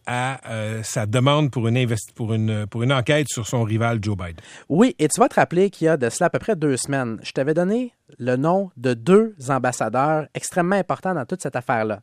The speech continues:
Speaker 2: Bill Taylor et Gordon Sondland. Alors, ces deux noms-là sont partout dans
Speaker 1: Hmm.
Speaker 2: les manchettes des plus gros médias américains depuis,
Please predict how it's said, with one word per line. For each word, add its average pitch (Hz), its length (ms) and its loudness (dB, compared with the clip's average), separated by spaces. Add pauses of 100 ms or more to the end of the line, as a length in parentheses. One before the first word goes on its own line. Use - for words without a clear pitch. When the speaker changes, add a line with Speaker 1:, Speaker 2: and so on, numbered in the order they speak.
Speaker 2:
Bill 190 320 2
Taylor 190 380 0 (320)
et 147 120 0
Gordon 175 540 4 (100)
Sondland. 110 560 -2
Alors, 151 220 2
ces 160 220 0
deux 208 240 2
noms-là 165 500 2
sont 156 380 -2 (400)
partout 202 460 2 (160)
dans 127 380 -2
Speaker 1:
Hmm. - 40 -6
Speaker 2:
les 131 180 -2
manchettes 165 400 0
des 135 120 -6
plus 170 160 -6
gros 160 160 0
médias 147 260 -2
américains 139 440 -6 (260)
depuis, 175 520 -4